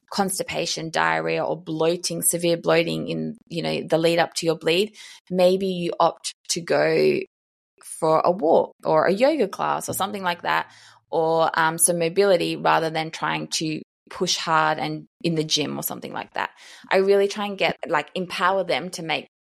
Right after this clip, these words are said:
to make the choice, I guess, self-parent. So it's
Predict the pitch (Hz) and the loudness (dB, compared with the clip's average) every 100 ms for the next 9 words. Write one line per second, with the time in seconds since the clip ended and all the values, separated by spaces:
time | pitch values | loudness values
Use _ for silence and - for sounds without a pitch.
0 | - 180 156 - - - 110 151 - - | -8 -2 -2 -2 -6 -8 -6 -6 -6 -6
1 | _ - 156 160 - 160 - 170 147 123 | _ -6 -4 0 2 2 0 -6 -4 -6
2 | - _ _ _ _ - - 165 156 - | -10 _ _ _ _ -8 -2 0 -2 -6
3 | _ _ - - | _ _ -10 -6